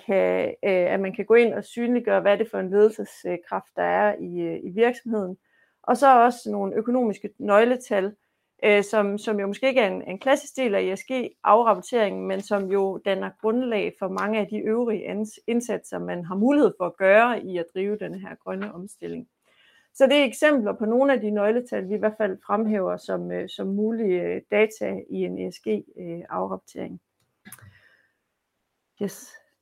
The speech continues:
Øh, og hvis man så går i gang med at prøve, prøve af med denne her, at bruge den her rapport eller den her, øh, øh, skabelon, øh, så vil det, øh, på, på, øh, den miljømæssige bundlinje for eksempel kunne, kunne se sådan her ud for en ejendom.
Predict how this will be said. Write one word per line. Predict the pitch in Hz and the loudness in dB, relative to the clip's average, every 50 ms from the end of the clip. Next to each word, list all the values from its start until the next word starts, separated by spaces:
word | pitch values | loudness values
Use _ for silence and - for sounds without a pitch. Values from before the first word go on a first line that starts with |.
| _ - - | _ 2 8
Øh, | 220 214 208 208 202 202 - - - | 8 10 10 10 8 6 4 4 8
og | - 226 226 220 208 | 10 10 10 10 6
hvis | 214 220 247 214 247 240 - | 0 -6 -2 0 0 0 0
man | 247 240 | -2 2
så | 240 320 311 | 4 4 6
går | 311 269 | 6 6
i | 233 | 4
gang | 220 247 262 269 285 277 269 | 8 8 8 8 8 6 4
med | 247 226 220 | 4 4 4
at | 208 202 | 2 0
prøve, | - - 214 196 196 190 185 185 190 185 - _ | 0 -2 -2 0 2 2 0 0 -2 -6 -10 _
prøve | - - 202 202 202 262 | -4 2 6 8 10 10
af | 277 285 302 277 | 10 8 8 4
med | 254 220 190 | 2 0 0
denne | 202 208 220 240 | 0 0 0 0
her, | 233 233 214 196 190 185 185 190 - | -2 -2 0 0 0 0 -2 -4 -6
at | 196 | -6
bruge | 196 233 269 302 285 | -2 0 0 0 2
den | 294 262 226 | 2 0 0
her | 240 220 190 185 | 0 -4 -6 -6
rapport | 190 180 - - - 220 233 254 285 277 | -6 -8 -8 -4 -2 2 2 2 2 0
eller | 233 196 170 175 185 | -2 -6 -6 -6 -6
den | - 214 208 220 | -6 -6 -6 -4
her, | 220 226 220 202 196 180 175 | -4 -2 -2 0 -2 -2 -2
øh, | 185 180 170 170 190 196 190 - - - | -4 -6 -8 -8 -10 -10 -12 -14 -14 -12
øh, | 196 185 175 | -12 -12 -12
skabelon, | - - - 202 185 - 202 202 240 269 277 233 202 202 202 _ _ _ _ _ _ _ _ _ _ - | -12 -8 -6 -6 -6 -6 -6 -4 -2 0 0 -2 -4 -8 -10 _ _ _ _ _ _ _ _ _ _ 0
øh, | 214 202 202 208 | 0 2 2 0
så | 208 - 302 269 | 0 0 0 2
vil | 269 247 202 | 2 0 0
det, | 196 220 214 202 190 190 | 0 0 0 2 2 0
øh, | 180 175 175 180 - _ - | 0 -2 -4 -6 -8 _ -10
på, | - 190 185 180 175 170 _ _ - | -6 -4 -4 -4 -6 -8 _ _ -8
på, | 196 185 180 175 170 170 | -6 -6 -4 -6 -6 -8
øh, | 165 165 165 165 - | -8 -8 -10 -8 -8
den | 190 185 185 | -8 -8 -8
miljømæssige | 185 190 226 247 254 262 247 220 - - 202 185 | -4 0 0 2 2 0 -2 -4 -6 -8 -8 -6
bundlinje | - 214 220 240 254 254 233 202 196 202 208 - | -2 0 0 0 2 0 0 -2 -2 -4 -6 -6
for | 190 | -8
eksempel | 190 - - 285 269 240 202 185 180 | -8 -4 -2 0 0 0 -2 -6 -8
kunne, | 175 - - 202 190 180 175 _ _ | -8 -10 -10 -8 -8 -8 -10 _ _
kunne | - - 202 | -10 -10 -6
se | - - 202 | -4 -4 -2
sådan | 196 240 247 247 233 220 | 2 2 0 2 0 0
her | 220 202 190 | 0 0 0
ud | 185 - 220 233 233 233 | 0 0 0 0 0 -2
for | 233 - | -4 -6
en | 196 185 185 | -8 -8 -6
ejendom. | - - 202 220 240 240 247 208 185 185 | -4 -2 0 0 0 0 0 -2 -2 -4